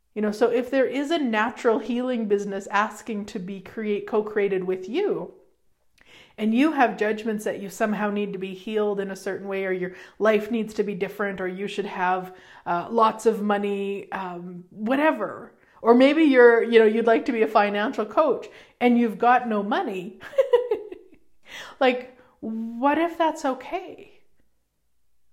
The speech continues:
Here's the thing that, and I know there's a quote and I don't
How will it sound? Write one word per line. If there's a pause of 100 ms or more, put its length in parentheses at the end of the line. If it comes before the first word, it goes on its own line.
(760)
Here's
the
thing
that,
and
I
know
there's
a
quote
and
I
don't